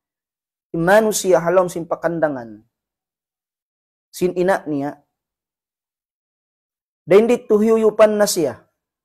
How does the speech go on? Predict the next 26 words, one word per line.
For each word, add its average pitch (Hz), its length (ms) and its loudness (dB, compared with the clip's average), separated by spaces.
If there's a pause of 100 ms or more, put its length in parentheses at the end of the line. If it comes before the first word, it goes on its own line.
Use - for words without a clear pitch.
nyawa, 175 640 0 (240)
hatinya 147 480 -6
mahinang 160 320 -6
na 202 80 -4
siya 180 240 -4
manusia, 156 560 -6 (880)
sehingga 160 480 -2
rimwa 156 320 -4
siya 143 320 -6
nabulat 151 600 -2
imatan 143 440 -8
niya 135 80 -8
maripadunya, 151 720 -8 (800)
ahal 147 600 2 (520)
in 208 320 2
jasad 143 480 -2 (1000)
ya 156 160 2
on 139 240 -2
bia 151 160 0
utangan 139 480 -6
sin 143 160 -14
Allahu 131 400 -8
Subhanahu 120 720 -16
wa 117 80 -18
Ta'ala 117 400 -14 (240)
nyawa. 117 400 -16